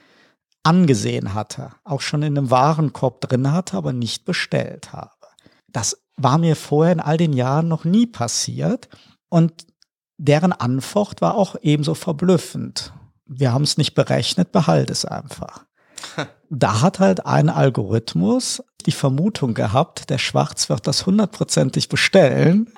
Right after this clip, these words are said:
Speaker 2: Also es
Speaker 1: Gehen
Speaker 2: gibt
Speaker 1: wir
Speaker 2: auch,
Speaker 1: schon mal auf den Weg,
Speaker 2: es
Speaker 1: ja.
Speaker 2: gibt auch, äh, einen Knopf One-Click-Buy. Also man muss da aufpassen, welchen davon man drückt. Manchmal bestellt man auch was unabsichtlich.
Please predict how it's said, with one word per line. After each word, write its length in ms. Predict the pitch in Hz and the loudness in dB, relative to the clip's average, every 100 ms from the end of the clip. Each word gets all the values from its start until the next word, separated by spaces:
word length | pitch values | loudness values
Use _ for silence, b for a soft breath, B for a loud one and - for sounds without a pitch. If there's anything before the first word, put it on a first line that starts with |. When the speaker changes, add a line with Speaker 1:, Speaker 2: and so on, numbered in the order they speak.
| - | -6
Speaker 2:
Also 180 | 117 | -2
es 80 | 131 | 2
Speaker 1:
Gehen 140 | 147 151 | 4 6
Speaker 2:
gibt 80 | |
Speaker 1:
wir 40 | 156 | 4
Speaker 2:
auch, 120 | 139 | 4
Speaker 1:
schon 100 | 185 | 6
mal 80 | 190 | 4
auf 100 | 185 | 4
den 160 | 220 | 4
Weg, 320 | 190 147 117 - | 4 4 2 -2
Speaker 2:
es 120 | 107 | -2
Speaker 1:
ja. 40 | |
Speaker 2:
gibt 220 | 147 - | -2 0
auch, 260 | 127 120 - | 0 0 -2
äh, 340 | - 117 110 - - | -2 0 0 -2 -6
einen 160 | 120 | -6
Knopf 400 | 120 127 120 - | -2 0 0 -2
One-Click-Buy. 1080 | 117 107 117 135 - 143 - - 101 104 104 | -4 2 2 0 -6 -10 -8 -2 0 2 0
Also 220 | - 101 - | -2 -4 -4
man 160 | 113 | -2
muss 160 | 123 135 | -2 -2
da 100 | 110 | 0
aufpassen, 640 | 131 - 127 113 110 101 | -2 -2 -4 -2 -2 0
welchen 300 | 113 117 131 | -2 0 0
davon 280 | 117 117 117 | -2 -2 -2
man 160 | 117 107 | -2 -4
drückt. 300 | - 143 - | -2 -4 -2
Manchmal 300 | 113 123 113 | -4 -4 -6
bestellt 420 | 113 - 110 113 | -6 -2 -2 -2
man 120 | 117 | -4
auch 120 | - | -4
was 160 | 110 - | -6 -6
unabsichtlich. 680 | - 123 120 - - 139 - | -6 -6 -6 -6 -4 -6 -8